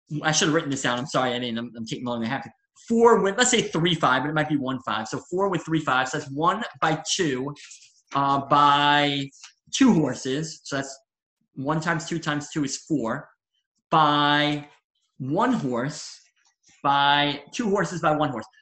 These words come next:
So basically, for twenty cents, that ticket's gonna come out to, like, three bucks or two bucks or something like that. So I'll bet that ticket for maybe ten or twenty dollars. So it'll cost me, like, thirty, forty bucks,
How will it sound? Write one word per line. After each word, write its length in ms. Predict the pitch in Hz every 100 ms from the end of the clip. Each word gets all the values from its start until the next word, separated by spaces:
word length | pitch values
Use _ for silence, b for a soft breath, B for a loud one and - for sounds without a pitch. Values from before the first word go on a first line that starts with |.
| _
So 120 | - 190
basically, 600 | 269 269 185 180 160 - _ _ _ _ -
for 140 | 180
twenty 340 | - 196 220
cents, 380 | 220 185 202 -
that 220 | 170 160
ticket's 280 | - 180 170
gonna 120 | 165
come 120 | 143 147
out 160 | 143
to, 60 | 110
like, 120 | 110 -
three 200 | 127 139 123
bucks 280 | 110 -
or 80 | 98 -
two 100 | 131
bucks 240 | 117 120
or 60 | 143
something 260 | - 147
like 100 | 151
that. 180 | 156 156 B _
So 140 | -
I'll 120 | 185 185
bet 140 | 202
that 160 | 180 -
ticket 200 | 160 147
for 60 |
maybe 240 | 147 135 117
ten 220 | - 143
or 80 | 135
twenty 280 | - 135 127
dollars. 400 | 123 127 113 110
So 60 | 135
it'll 120 | 135
cost 220 | 160 -
me, 40 | 131
like, 100 | 123
thirty, 200 | 123 123
forty 240 | 113 117 117
bucks, 340 | 170 127 -